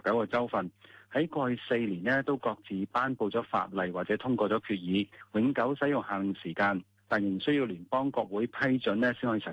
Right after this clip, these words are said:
施㗎。因為根據一九六六年制定嘅聯邦統一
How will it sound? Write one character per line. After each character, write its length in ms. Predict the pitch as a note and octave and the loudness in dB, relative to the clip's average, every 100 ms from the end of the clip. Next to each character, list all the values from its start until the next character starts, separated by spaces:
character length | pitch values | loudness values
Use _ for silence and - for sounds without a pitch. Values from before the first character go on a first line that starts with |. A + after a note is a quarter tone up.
| - | -2
施 140 | A#2+ | 0
㗎。 200 | G#2 F#2+ F#2+ _ - | 2 2 0 _ -2
因 100 | D#3 | 0
為 80 | C3+ | 0
根 200 | D#3 D3+ | 0 0
據 120 | C3+ | 2
一 80 | C#3+ C#3+ | 0 0
九 200 | A2+ C#3 | 0 0
六 180 | A#2+ G#2 | 0 -2
六 100 | G2+ | -6
年 120 | F2+ E2+ | -8 -10
制 260 | - A#2 A#2 | -2 0 2
定 160 | G#2 F#2+ | 0 2
嘅 200 | A2 G#2+ | 2 2
聯 220 | F#2+ E2+ - | 0 -4 -2
邦 260 | B2+ C3 | 0 0
統 160 | B2 G#2+ | 0 0
一 120 | A#2+ | 0